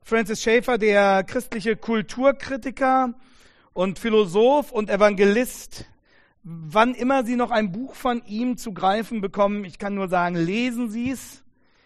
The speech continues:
Wie können wir denn leben zum Beispiel? Francis Schaeffer,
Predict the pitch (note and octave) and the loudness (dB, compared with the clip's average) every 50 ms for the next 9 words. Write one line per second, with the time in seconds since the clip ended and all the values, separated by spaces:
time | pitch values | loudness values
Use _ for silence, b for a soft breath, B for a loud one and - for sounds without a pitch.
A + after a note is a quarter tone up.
0 | _ _ _ - F3+ G#3+ - - A3+ A3 A3 A3 G#3+ G3 G3+ G3 F#3 F#3 F3+ F3 | _ _ _ -6 -4 -4 -2 0 0 2 2 2 0 -2 -2 -2 0 -2 -2 -2
1 | E3+ E3 F3 F#3 G3+ G3+ G#3+ G3 - - G3+ G3 F3+ F#3 F#3 F#3 F#3+ - - - | -2 -2 -2 -2 -2 -2 -4 -8 -8 -8 -6 -2 0 2 2 2 0 -2 -8 -12
2 | - G3 F#3+ F#3 F3+ F3+ F3+ E3+ D3+ - b b b b b b b - - F3+ | -10 -4 -2 0 0 0 -2 -4 -8 -14 b b b b b b b -4 -2 -2
3 | F3 C#3+ F3 D#3+ - - G3 F3+ F3+ - - F3+ E3+ E3 D#3+ D3+ D3+ D3 | -2 -4 -6 -10 -6 -4 -4 -4 -2 0 2 2 2 2 2 0 -4 -10